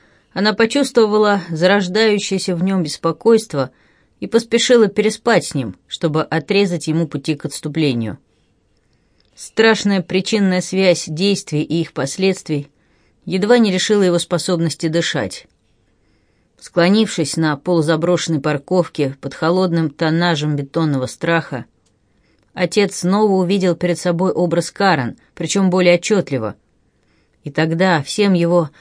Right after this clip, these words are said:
предшествующим испытаниям нашлось объяснение.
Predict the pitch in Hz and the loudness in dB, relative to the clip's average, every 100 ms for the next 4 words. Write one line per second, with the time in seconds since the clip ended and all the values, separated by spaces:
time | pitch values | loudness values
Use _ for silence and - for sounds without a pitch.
0 | _ - 170 180 - 226 220 175 170 180 | _ -12 -6 -2 2 2 2 -4 -2 -2
1 | 170 - 165 - 208 202 185 170 165 - | -4 -2 -6 -2 0 2 2 0 -2 -2
2 | 170 165 147 151 147 156 147 135 120 113 | -2 0 -2 -4 -6 -2 -2 -2 -4 -8